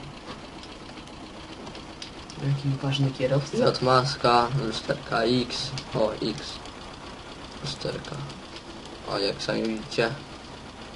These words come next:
Speaker 2: fajnie to wygląda,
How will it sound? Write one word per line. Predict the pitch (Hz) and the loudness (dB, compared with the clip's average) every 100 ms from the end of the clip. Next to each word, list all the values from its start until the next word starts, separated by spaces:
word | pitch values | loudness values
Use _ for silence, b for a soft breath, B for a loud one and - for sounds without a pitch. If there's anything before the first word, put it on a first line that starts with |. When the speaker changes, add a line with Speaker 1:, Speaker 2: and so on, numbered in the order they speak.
| - - - - - - - - - - - - - - | -14 -14 -14 -14 -14 -12 -12 -12 -14 -14 -14 -14 -10 -4
Speaker 2:
fajnie | 131 113 117 113 | 2 4 4 2
to | 120 | 4
wygląda, | 110 113 117 113 110 110 117 | 4 4 4 2 0 0 0